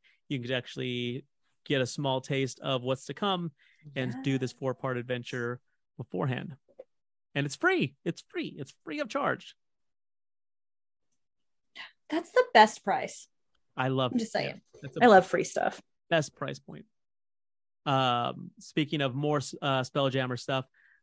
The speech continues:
Speaker 1: JammerCon is August twentieth. So JammerCon is a online convention that it's, uh, it's a day-long Spelljammer extravaganza. It's August twentieth. It starts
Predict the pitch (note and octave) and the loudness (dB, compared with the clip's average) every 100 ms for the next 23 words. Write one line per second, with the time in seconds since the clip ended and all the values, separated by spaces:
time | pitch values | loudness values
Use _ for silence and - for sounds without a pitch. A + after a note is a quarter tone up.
0 | _ - E3+ F3 E3+ D#3+ E3+ E3+ E3+ E3+ | _ 0 2 4 4 4 4 4 2 0
1 | - D#3 C3+ D3+ D3 C#3 C#3 - - D#3 | -4 -2 -2 2 2 4 0 -4 -4 -2
2 | D#3 D3+ C#3+ D3 C3+ B2+ F3 E3+ D#3+ E3 | 0 -2 -2 0 0 2 0 0 -2 0
3 | D#3 D3 C#3+ C#3 _ _ - C#3+ C3+ C3 | 0 0 -4 -10 _ _ -4 2 2 2
4 | A#2+ D3+ C3 B2+ B2+ C#3 C#3 C#3+ C3+ C3 | -2 -2 0 0 0 0 0 0 0 0
5 | C3 B2+ C#3 B2 B2+ B2+ - B2+ B2+ C3+ | 0 -4 -6 -4 -4 -4 -4 -4 -4 -6
6 | C3 B2 A#2+ - _ - C#3 C3 - - | -2 0 -2 -4 _ -10 -4 -4 -6 -14
7 | - - D3 C3+ C3 C3 C3+ - - D3 | -18 -10 -2 -2 -2 -4 -8 -12 -8 -2
8 | D#3 A#3 A3+ F#3 F3 E3 D#3 E3 D#3 C#3+ | 2 6 6 6 4 4 0 0 2 2
9 | C#3+ C#3 C#3+ C#3+ - C#3 C3 C3 B2 C3+ | 0 0 0 -4 -2 0 2 0 -2 -4
10 | C3+ D#3 - C3+ - D#3+ D#3+ - D#3 C#3+ | -8 -10 -8 -6 2 2 2 -2 -6 -4
11 | C#3 C#3 C#3+ - - C#3+ C#3+ - | -4 -4 -8 -10 -2 0 0 -6